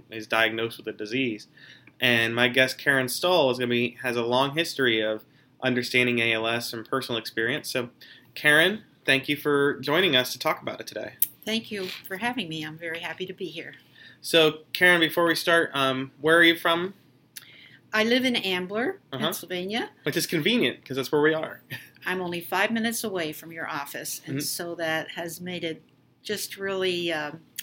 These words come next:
Speaker 2: in some ways, uh, uh,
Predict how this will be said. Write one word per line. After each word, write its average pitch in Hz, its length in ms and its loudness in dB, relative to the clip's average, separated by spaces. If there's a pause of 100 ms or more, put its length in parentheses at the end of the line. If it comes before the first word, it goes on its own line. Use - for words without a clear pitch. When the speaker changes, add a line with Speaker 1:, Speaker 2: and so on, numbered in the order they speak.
(320)
Speaker 2:
in 202 100 -12
some 254 240 0
ways, 180 640 -2
uh, 165 340 -4 (1000)
uh, 160 300 -12